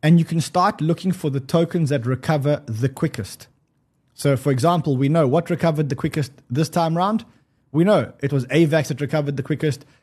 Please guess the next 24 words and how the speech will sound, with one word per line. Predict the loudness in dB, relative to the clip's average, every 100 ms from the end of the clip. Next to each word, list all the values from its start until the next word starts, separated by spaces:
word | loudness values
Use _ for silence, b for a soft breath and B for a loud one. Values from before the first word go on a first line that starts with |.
| b _ -8
C-, |
Cardano | -2 2 4 4
actually | 2 0
recovered | 0 2 0
quite | 0 -2 0
fast. | 0 0 -2 b b 2
Look | 6 6 4
at | -2 0
the | 0
ones | 2 2 2
that | 0
recover | -2 0 0 0
the | -2
quickest. | -4 -4 -6 -8 -18 _ _
You're | 6 6
looking | 6 4
for | 2
two | 2 2
things. | 2 -2 -4 -14 _ _ _ _ _ _ _ _ _ _ 2
Did | 6 6
it | 4
recover | 0 2 2 2
the | 0
quickest? | 0 0 -2 -6